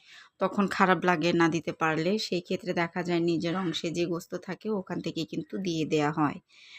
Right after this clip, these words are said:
তো এই তো আমি কিন্তু গোস্তগুলো ভাগ করে নিচ্ছিলাম, বক্সে বক্সে উঠিয়ে নিচ্ছি।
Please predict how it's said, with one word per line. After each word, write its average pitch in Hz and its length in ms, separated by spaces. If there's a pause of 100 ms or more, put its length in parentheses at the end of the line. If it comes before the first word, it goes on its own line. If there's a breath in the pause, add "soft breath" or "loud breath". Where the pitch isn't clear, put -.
(160 loud breath)
তো - 120
এই 262 160
তো 262 120
আমি 202 200
কিন্তু 208 220
গোস্তগুলো 196 540
ভাগ 202 260
করে 180 240
নিচ্ছিলাম, 185 580
বক্সে 170 300
বক্সে 170 240
উঠিয়ে 175 320
নিচ্ছি। 170 400